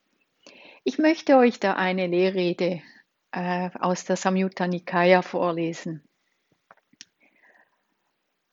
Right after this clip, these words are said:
Alavika Sutta ist das. So habe ich es gehört. Einmal hielt sich der Buddha bei Savatthi in Jetas Wäldchen auf,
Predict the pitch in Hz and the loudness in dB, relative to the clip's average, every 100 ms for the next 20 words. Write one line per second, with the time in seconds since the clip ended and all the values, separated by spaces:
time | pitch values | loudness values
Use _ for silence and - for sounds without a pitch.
0 | _ - 190 190 185 214 220 - 190 - | _ -2 2 4 4 2 2 2 2 2
1 | 170 - - 160 - - 196 - - - | -8 -8 -12 -12 -14 -16 -16 -12 -12 -12
2 | - _ _ _ _ _ _ _ _ _ | -18 _ _ _ _ _ _ _ _ _
3 | _ _ _ _ _ _ _ _ _ - | _ _ _ _ _ _ _ _ _ 0
4 | 247 285 269 254 220 233 214 - 196 170 | 2 6 6 6 4 2 2 0 0 0
5 | 170 180 - - _ _ _ _ 202 202 | -2 -4 -8 -20 _ _ _ _ -2 2
6 | 233 254 285 262 226 214 - 202 - 185 | 6 6 6 4 2 0 -4 -6 0 -2
7 | - 214 220 220 214 190 190 196 190 202 | 0 0 4 4 4 2 0 -4 0 0
8 | 208 - 208 - 190 - 180 175 - 185 | 0 0 -2 0 -2 0 0 -2 -4 -6
9 | - 175 180 - 180 175 170 175 185 - | -2 -2 -2 -6 -12 -10 -8 -8 -10 -12